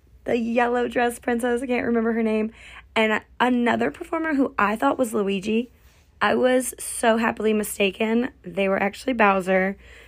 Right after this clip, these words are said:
even better. Complimented them on their outfits. They were, they're a group from Cleveland, Ohio, which is super cool.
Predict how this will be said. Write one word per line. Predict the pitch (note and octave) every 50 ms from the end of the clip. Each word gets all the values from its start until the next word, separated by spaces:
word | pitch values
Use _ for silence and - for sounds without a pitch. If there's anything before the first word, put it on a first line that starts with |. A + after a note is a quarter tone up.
| - - _
even | G#3+ G#3+ G#3+ G#3+ C4 C4
better. | A3 - G3+ F#3+ F#3+ F#3+ F#3+ G3+ G3+ - - - - - - - _
Complimented | _ - C4 B3 C4 C4+ C#4+ D4 D4+ C#4+ C#4 C4+ A#3
them | B3 A#3
on | A3+ A3+
their | A3+ A3 -
outfits. | - G3 F#3+ - - G#3 G3 F#3+ - - - -
They | - G#3 G#3
were, | G#3 A3 A#3 A#3 A3+ A3+ A3+ - -
they're | - G#3+ G#3 -
a | G#3 G#3
group | G3+ - - G3+ A3 A#3 - - - -
from | - - - G#3+ G3+ F#3+ F#3 F#3 F#3+ F#3+ G3 - - -
Cleveland, | - - - G#3 G3 F#3+ F#3 G3 G3 F#3 F#3 F#3 F3+ F#3 -
Ohio, | - G3 F3+ D#3+ - - - D2+ - - - - -
which | - G3+ -
is | G#3 G3
super | - - F#3+ F#3 - F3+ F#3
cool. | - - - F#2 - -